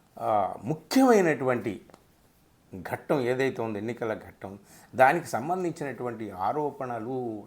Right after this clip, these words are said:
సాక్ష్యాలు, వాటిని ఆధారంగా చేసుకొని ఆ ర్యాలీ కోసం ఏర్పాటు చేశారు. అది, అది చాలా కీలకమైనటువంటి సన్నివేశము. అది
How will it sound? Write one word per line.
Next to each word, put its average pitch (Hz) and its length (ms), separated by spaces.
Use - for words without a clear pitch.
సాక్ష్యాలు, 117 680
వాటిని 226 440
ఆధారంగా 147 640
చేసుకొని 120 400
ఆ 117 120
ర్యాలీ 107 320
కోసం 120 400
ఏర్పాటు 98 360
చేశారు. 127 240
అది, - 180
అది 139 140
చాలా 123 140
కీలకమైనటువంటి 110 1120
సన్నివేశము. 107 800
అది 160 300